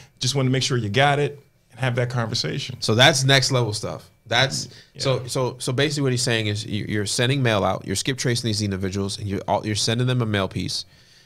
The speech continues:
Speaker 2: And then you know who you did not get a call back because the R E I Rail tracks who
Speaker 1: Mm-hmm.
Speaker 2: did not call you from that campaign. You click rehash. It takes the people that did not call you back, and you send those particular people a voicemail that says, "Hey, look,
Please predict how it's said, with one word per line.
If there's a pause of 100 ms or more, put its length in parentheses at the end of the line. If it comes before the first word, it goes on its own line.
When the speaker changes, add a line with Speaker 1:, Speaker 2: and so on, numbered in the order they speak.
(260)
Speaker 2:
And
then
you
know
who
you
did
not
get
a
call
back
because
the
R
E
I
Rail
tracks
who
Speaker 1:
Mm-hmm.
Speaker 2:
did
not
call
you
from
that
campaign. (340)
You
click
rehash. (240)
It
takes
the
people
that
did
not
call
you
back, (260)
and
you
send
those
particular
people
a
voicemail
that
says,
"Hey,
look,